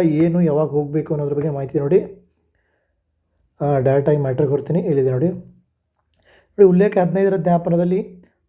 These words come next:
ಉಪನಿರ್ದೇಶಕರ ಕಚೇರಿಯನ್ನು ತಾತ್ಕಾಲಿಕವಾಗಿ ಆಯ್ಕೆ ಮಾಡಿಕೊಂಡು ಪ್ರಸ್ತುತ ಅಗತ್ಯ ಶಾಲೆಗಳಿಗೆ ನಿಯೋಜನೆ ಮೇರೆಗೆ ಕಾರ್ಯನಿರ್ವಹಿಸುತ್ತಿದ್ದ ಏಳ್ನೂರ ಹದಿನೆಂಟು ಶಿಕ್ಷಕರಿಗೆ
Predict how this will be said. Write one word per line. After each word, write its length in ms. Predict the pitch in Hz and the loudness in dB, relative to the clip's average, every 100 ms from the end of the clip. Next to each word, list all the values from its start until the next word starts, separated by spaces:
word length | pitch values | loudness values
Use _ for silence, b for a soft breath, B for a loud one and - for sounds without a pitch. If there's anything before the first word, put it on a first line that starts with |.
| - | -10
ಉಪನಿರ್ದೇಶಕರ 600 | - 202 190 185 190 190 | -2 0 2 0 0 0
ಕಚೇರಿಯನ್ನು 520 | 180 170 185 180 190 | 0 0 2 2 0
ತಾತ್ಕಾಲಿಕವಾಗಿ 920 | 175 156 - 190 185 180 180 165 160 | 0 -2 0 0 0 0 2 2 0
ಆಯ್ಕೆ 400 | 220 - 156 165 | -2 -2 -4 0
ಮಾಡಿಕೊಂಡು 720 | 180 170 165 165 165 185 214 B B B _ | 0 2 0 -2 0 2 0 B B B _
ಪ್ರಸ್ತುತ 360 | 196 185 180 | -4 -2 0
ಅಗತ್ಯ 560 | 214 147 165 180 - 202 220 - | 2 2 0 -2 0 0 0 -2
ಶಾಲೆಗಳಿಗೆ 500 | 170 165 170 170 185 | 0 2 4 2 0
ನಿಯೋಜನೆ 460 | 180 160 175 180 180 | 0 0 0 2 2
ಮೇರೆಗೆ 360 | 170 160 180 | 2 2 0
ಕಾರ್ಯನಿರ್ವಹಿಸುತ್ತಿದ್ದ 1040 | 196 - 160 170 180 170 170 170 170 156 185 | -2 0 0 2 2 2 0 -2 -6 -4 0
ಏಳ್ನೂರ 380 | 190 156 165 175 | 2 2 2 2
ಹದಿನೆಂಟು 460 | 156 139 170 170 185 | 0 0 -2 0 -2
ಶಿಕ್ಷಕರಿಗೆ 920 | 180 170 - 165 156 180 214 - | -2 -6 -2 0 0 0 -4 -10